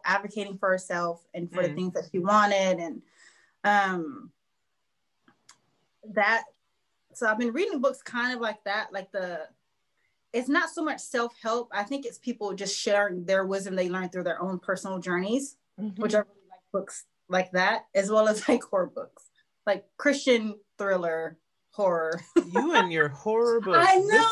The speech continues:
Speaker 2: has
Speaker 1: I
Speaker 2: been
Speaker 1: know,
Speaker 2: a
Speaker 1: I know.
Speaker 2: decades-long endeavor.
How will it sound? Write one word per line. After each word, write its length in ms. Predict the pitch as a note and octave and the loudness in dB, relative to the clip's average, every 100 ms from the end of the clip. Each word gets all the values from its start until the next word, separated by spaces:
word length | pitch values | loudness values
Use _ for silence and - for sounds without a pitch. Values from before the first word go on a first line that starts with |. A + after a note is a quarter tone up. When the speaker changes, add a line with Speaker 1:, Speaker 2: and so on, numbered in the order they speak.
| G#4+ | 4
Speaker 2:
has 60 | D#4+ | 6
Speaker 1:
I 120 | F4 | 4
Speaker 2:
been 400 | F4 E3 D#3 D#3 | 4 0 0 0
Speaker 1:
know, 60 | |
Speaker 2:
a 340 | D#3 - - E3 | -2 -4 -4 2
Speaker 1:
I 120 | E3 | 2
know. 60 | D3 | 2
Speaker 2:
decades-long 1080 | D#3 G3 G#3 G#3 F#3+ F#3+ E3+ E3+ E3+ E3 E3 D#3+ D#3+ F3+ - - _ _ _ - | 2 2 4 2 4 2 0 -2 0 2 2 2 0 -2 -8 -20 _ _ _ -6
endeavor. 760 | D#3 D#3+ C#3+ A#2 A#2 A#2 B2+ | -4 -2 -4 -4 -8 -10 -10